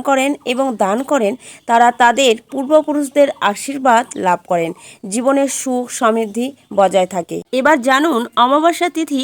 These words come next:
শুরু হবে কখন এবং শেষ কখন। ফাল্গুন অমাবস্যা সাতাশে ফেব্রুয়ারি বৃহস্পতিবার শুরু হবে সকাল আটটা চুয়ান্ন মিনিটে এবং শেষ হবে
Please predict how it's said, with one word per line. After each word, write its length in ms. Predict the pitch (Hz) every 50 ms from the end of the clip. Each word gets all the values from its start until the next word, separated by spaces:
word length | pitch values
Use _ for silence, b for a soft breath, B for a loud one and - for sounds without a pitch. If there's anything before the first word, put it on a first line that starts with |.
| 294
শুরু 280 | 294 - - 277 247 254
হবে 200 | 262 247 220 240 240
কখন 360 | - 254 247 - - 294 320 311 -
এবং 200 | - - 269 285 294
শেষ 280 | 285 - - 262 208 185 -
কখন। 300 | - 175 165 - 233 - 330 B B B B B B
ফাল্গুন 320 | - - 262 269 277 320 320
অমাবস্যা 460 | 311 320 320 320 311 320 311 - 330 320
সাতাশে 420 | 302 - 254 220 220 208 185 220 220
ফেব্রুয়ারি 460 | 226 240 233 220 233 262 262 277 294 254 226
বৃহস্পতিবার 680 | 208 226 240 247 - - 285 269 - 262 240 269 277 302 349 B B B B B B
শুরু 240 | - - 277 277 285 302
হবে 240 | 302 302 294 294 311 381 403 -
সকাল 320 | - - 262 214 - 220 202 - -
আটটা 360 | - 214 247 240 - - 294 294 285 - -
চুয়ান্ন 280 | - 311 320 320 311 320
মিনিটে 380 | 269 208 196 185 175 160 175 170 180 B B B B B B
এবং 200 | - 208 208 226 233
শেষ 280 | 220 - - 262 262 277 -
হবে 200 | 330 302 269 262